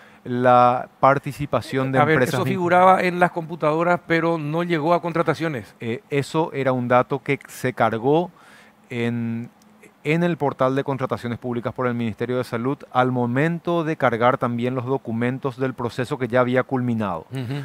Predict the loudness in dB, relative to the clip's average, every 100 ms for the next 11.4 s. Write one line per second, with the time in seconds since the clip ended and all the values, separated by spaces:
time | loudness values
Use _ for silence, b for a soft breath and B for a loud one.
0 | -12 -8 -4 0 2 2 2 4 2 4
1 | 2 0 -4 -4 -4 -6 -10 -6 -4 -4
2 | -2 0 0 0 -4 -6 -4 -4 -2 -2
3 | -2 -2 -4 -2 -4 -2 0 2 0 -4
4 | -10 -4 -4 -6 -14 B B B B -10
5 | 0 2 2 -2 -4 -2 0 -2 -6 -8
6 | -10 b b b -4 2 4 4 4 4
7 | 2 0 -2 -4 -2 -2 -2 -4 -4 -4
8 | -8 -8 -6 -6 -6 -6 -2 -2 -2 -2
9 | -4 -4 -4 -4 -4 -6 -8 -8 -6 -6
10 | -6 -8 -8 -8 -8 -8 -8 -6 -6 -6
11 | -4 -4 -4